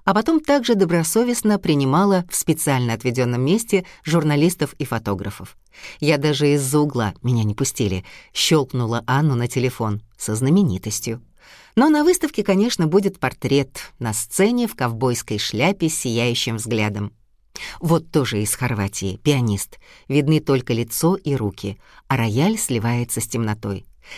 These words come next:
Это мы на концерте, на церемонии, где мне давали какую-то награду за мои усилия, скромные,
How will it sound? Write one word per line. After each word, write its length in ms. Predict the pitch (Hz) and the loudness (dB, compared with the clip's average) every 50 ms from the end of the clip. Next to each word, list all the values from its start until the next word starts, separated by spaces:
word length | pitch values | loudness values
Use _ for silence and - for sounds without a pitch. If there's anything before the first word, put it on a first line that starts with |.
| - - - | -20 -4 -2
Это 200 | 170 160 165 160 | 0 2 2 2
мы 140 | 156 156 151 | 2 2 2
на 140 | 147 139 | 0 0
концерте, 580 | - 139 135 127 - - 160 165 160 - - 123 | 0 -2 -2 -2 0 0 0 0 0 -2 -4 -4
на 200 | 117 117 113 113 | -2 -2 -2 -4
церемонии, 640 | 113 - 131 127 131 123 139 160 170 165 147 127 120 110 | -2 -2 -2 0 0 2 2 2 2 2 2 0 0 -2
где 220 | 113 117 120 127 | -2 -2 0 0
мне 160 | 123 127 127 | 0 0 0
давали 320 | 117 120 120 135 147 143 135 | 0 0 0 0 0 -2 -2
какую-то 400 | - 113 - 131 127 120 - 117 | -4 -4 -2 -2 0 0 0 -2
награду 420 | 117 113 110 131 160 175 160 135 | -2 -2 0 0 0 0 0 0
за 140 | 113 120 113 | -2 0 0
мои 240 | 113 117 120 120 110 | 0 0 0 0 -2
усилия, 680 | 110 107 - - 165 165 156 131 113 110 101 95 82 - | -2 -4 -2 -2 0 2 2 2 2 0 0 -4 -6 -8
скромные, 640 | - - - 214 180 127 101 92 92 90 90 90 | -10 -6 -2 0 0 0 0 -2 -4 -6 -6 -8